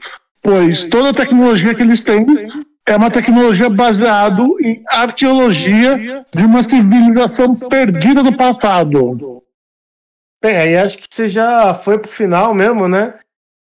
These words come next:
Speaker 2: Só, só quero acrescentar uma coisa que não teve história de capa nessa semana, né? No Japão lá saiu uma, uns pôster lá, umas capas em homenagem ao filme Red do, do, do One Piece,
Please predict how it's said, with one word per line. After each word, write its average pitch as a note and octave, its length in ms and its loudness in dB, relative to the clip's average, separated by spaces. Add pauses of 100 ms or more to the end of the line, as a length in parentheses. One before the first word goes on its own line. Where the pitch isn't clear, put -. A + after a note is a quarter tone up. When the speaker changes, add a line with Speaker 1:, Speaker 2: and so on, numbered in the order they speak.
Speaker 2:
Só, G#3 320 0
só G#3 140 -6
quero A#3+ 180 -6
acrescentar A#3+ 600 -4
uma G3+ 220 -2
coisa G#3+ 260 -2
que A3 120 -8
não A#3+ 240 -2
teve A3+ 240 -2
história A3 340 -2
de D#3 120 -4
capa G#3 420 -4
nessa F3+ 280 -2
semana, F3+ 600 -4
né? F#3+ 300 -4 (600)
No F#3+ 340 2
Japão G#3 520 -2
lá G3+ 180 -2
saiu F#3+ 1300 -4 (440)
uma, F3 300 -4
uns E3+ 220 -4
pôster F#3+ 460 -2
lá, E3+ 160 0
umas F3 280 -4
capas F3+ 480 -4
em F#3 100 -2
homenagem F3 540 -2
ao F3 360 -2
filme F#3 340 0
Red F3 460 0
do, D3+ 400 -4
do, D3 220 -10
do D3 140 -8
One C#3+ 180 -6
Piece, A3+ 320 -8